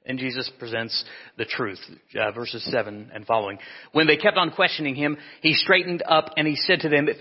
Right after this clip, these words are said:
any one of you is without sin, let him be the first to throw a stone.' And again he stooped down and he wrote on the ground. At this, those who heard began to go away one at a time, the older ones first, until only Jesus was left with the woman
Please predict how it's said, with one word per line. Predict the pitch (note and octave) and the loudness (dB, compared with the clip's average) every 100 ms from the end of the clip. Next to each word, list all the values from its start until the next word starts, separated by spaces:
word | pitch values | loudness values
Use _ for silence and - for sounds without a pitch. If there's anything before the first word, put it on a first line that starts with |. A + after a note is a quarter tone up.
| - | 0
any | A#3+ | 2
one | A3 G#3 | 4 4
of | F3 | 2
you | C#3+ E3 D#3+ | 0 0 2
is | C3 | 0
without | C3+ D3+ D#3 D#3+ | 0 2 2 2
sin, | - C#3+ | -2 -2
let | C#3 C#3+ | 0 0
him | |
be | C#3+ | -2
the | B2+ - | -6 -4
first | C#3+ - | -6 -4
to | C3 | -8
throw | C#3 B2+ | -2 -2
a | |
stone.' | A#2+ - A2+ G#2 G#2+ - - - | -2 -6 -6 -8 -14 -20 -20 -10
And | A2 | -6
again | B2+ C#3+ | -2 -2
he | B2+ | -2
stooped | - D3+ C#3+ | -4 -4 0
down | C3+ B2+ | 0 0
and | |
he | A2+ | -4
wrote | G#2+ C3+ | -4 -4
on | C3+ | -2
the | B2+ | -4
ground. | A#2+ A2+ A2+ - - - - | -4 -4 -6 -12 -20 -12 -2
At | B2 - B2 | -2 -2 0
this, | F#3+ C3 A#2+ - A#2+ | 4 6 4 0 -2
those | C3 F#3 G3 - | 0 0 -2 -4
who | D#3+ C3+ | -4 -4
heard | - - D#3 G#2+ G2 F#2+ G2 G2+ _ _ _ _ _ | -10 -10 -8 -8 -12 -18 -20 -20 _ _ _ _ _
began | A#2 G#2 B2 | -14 -10 -8
to | C3 | -4
go | C3 | -2
away | C3 C3 | 2 2
one | B2 B2 | 2 -2
at | B2 A#2+ | -6 -8
a | |
time, | - A#2+ F#2+ F#2+ | -6 -6 -6 -8
the | G2+ | -8
older | G2+ B2+ B2 | -6 -6 -8
ones | A#2+ B2 - | -8 -8 -8
first, | B2+ C#3 - - - - - | -8 -6 -8 -10 -16 -20 -20
until | G#2 G#2 G2+ A2 | -14 -10 -8 -6
only | B2 B2+ B2+ | -6 -6 -6
Jesus | A#2+ B2+ A#2 A2+ | -6 -6 -8 -10
was | A#2 G#2 | -12 -6
left | A2+ B2+ - - - _ | -2 0 -2 -14 -20 _
with | - A2+ | -12 -12
the | A2 | -12
woman | G#2+ C3+ A#2+ A#2 | -6 -4 -4 -6